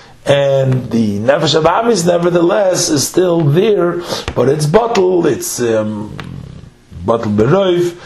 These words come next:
and there's various different levels in the Tzaddik V'Raloi,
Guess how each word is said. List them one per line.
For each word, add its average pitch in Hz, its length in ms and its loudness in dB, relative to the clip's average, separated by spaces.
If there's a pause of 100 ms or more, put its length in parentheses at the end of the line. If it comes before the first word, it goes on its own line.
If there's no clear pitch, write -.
(280)
and 165 100 0
there's 175 180 2
various 208 360 2
different 185 300 2
levels 196 420 2
in 170 160 2
the 160 280 2
Tzaddik 156 840 0 (1600)
V'Raloi, 143 640 0